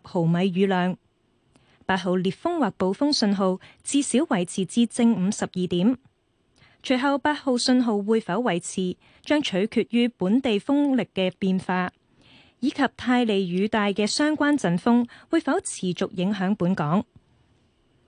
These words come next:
受泰利帶嚟嘅風暴潮及天文大潮嘅共同影響，沿岸低洼地區早上可能出現淹浸，市民請盡早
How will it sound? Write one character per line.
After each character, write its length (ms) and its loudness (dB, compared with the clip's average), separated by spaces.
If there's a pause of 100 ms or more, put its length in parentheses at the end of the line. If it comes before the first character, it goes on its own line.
(520)
受 140 2
泰 240 -2
利 180 2
帶 220 2
嚟 180 2
嘅 120 0
風 240 -6
暴 180 0
潮 340 -2 (240)
及 200 0
天 180 -2
文 240 2
大 180 -2
潮 220 -2
嘅 180 -2
共 220 0
同 240 0
影 160 2
響， 320 2 (1200)
沿 220 4
岸 200 2
低 120 -4
洼 280 0
地 220 -2
區 240 -2
早 160 -2
上 260 0
可 260 -2
能 200 2
出 140 -6
現 260 2
淹 180 2
浸， 360 0 (440)
市 220 -2
民 160 0
請 240 2
盡 260 0
早 140 -2